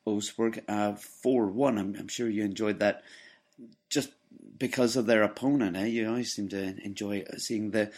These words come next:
the, the demise of Augsburg, don't you? But, um, that leaves, um, Leverkusen sitting in sixth, uh, fifty-one points, and only three points off, um, Eintracht Frankfurt, who,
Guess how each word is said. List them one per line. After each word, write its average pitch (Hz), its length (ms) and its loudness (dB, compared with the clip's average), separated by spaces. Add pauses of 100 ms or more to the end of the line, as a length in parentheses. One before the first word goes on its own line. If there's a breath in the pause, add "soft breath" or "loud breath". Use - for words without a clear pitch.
(260 loud breath)
the, 123 280 2
the 113 240 -2
demise 110 520 2
of 101 220 -4
Augsburg, 104 640 0
don't 117 300 -2
you? 98 140 2
But, 143 340 4
um, 139 260 4
that 175 360 4
leaves, 180 320 2
um, 135 320 6
Leverkusen 147 600 6
sitting 147 320 2
in 120 380 4
sixth, - 560 -2 (400 loud breath)
uh, 117 380 2
fifty-one 113 640 0
points, 135 340 2
and 123 260 2
only 147 160 2
three 147 340 0
points 135 380 0
off, 127 280 4
um, 113 280 0
Eintracht 120 420 -6
Frankfurt, 127 440 -2
who, 120 240 0